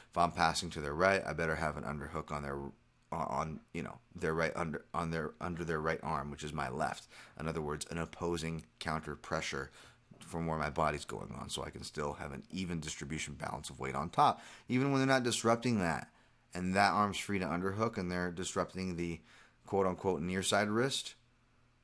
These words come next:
Um, it's tough. It's really tough to advance position. It creates a bunch of space, and you can use that space to retain guard,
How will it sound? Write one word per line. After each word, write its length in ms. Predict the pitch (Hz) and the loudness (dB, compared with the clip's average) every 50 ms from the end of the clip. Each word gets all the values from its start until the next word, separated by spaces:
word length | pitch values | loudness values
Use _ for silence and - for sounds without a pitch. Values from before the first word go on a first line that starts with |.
| _ _ _ _ _ _ _ _ _ _ _ _ _ _ _ _ _ _ - | _ _ _ _ _ _ _ _ _ _ _ _ _ _ _ _ _ _ -2
Um, 460 | - 85 80 76 71 67 65 - - - - - - - - _ - - - - | 0 2 2 2 2 0 -2 -6 -8 -12 -18 -20 -20 -20 -20 _ -20 -12 -8 -6
it's 200 | 104 - - - | -4 -2 -2 0
tough. 460 | - 120 117 104 80 - - - - _ - 87 | 4 6 6 6 4 2 -4 -14 -16 _ -6 -4
It's 200 | 90 - - - | -4 -4 -4 -2
really 220 | 107 107 107 101 | 0 2 2 2
tough 220 | - 104 101 95 | 2 2 0 2
to 140 | - 107 98 | 2 2 2
advance 320 | 90 82 92 90 87 80 - | 2 2 2 2 2 0 -2
position. 440 | - 90 92 95 90 - - 71 | -4 -2 0 0 0 0 -2 -4
It 100 | 73 78 | -4 -6
creates 340 | - - 98 90 92 92 - - | -4 0 2 2 2 2 0 -2
a 60 | - 80 | -6 -4
bunch 300 | 69 82 85 87 85 85 | -2 0 -2 -2 -2 -4
of 100 | 78 - | -6 -8
space, 460 | - - 104 95 87 76 71 - - - | -4 0 2 2 2 2 0 -2 -4 -4
and 120 | 73 80 | -6 -6
you 60 | 76 | -6
can 140 | 76 78 80 | -6 -4 0
use 200 | 92 113 143 131 | 2 4 4 4
that 200 | 127 110 82 - | 4 2 2 0
space 460 | - - 98 90 85 82 - - - - - - - - - - - | -2 -2 0 0 0 2 0 -2 -2 -4 -8 -16 -18 -20 -18 -12 -8
to 120 | - 87 | -6 -4
retain 460 | 80 82 - - - 95 95 92 92 | -4 -4 -2 -2 0 0 2 2 2
guard, 460 | 85 92 90 90 87 85 85 82 82 | 4 6 6 8 8 6 4 2 0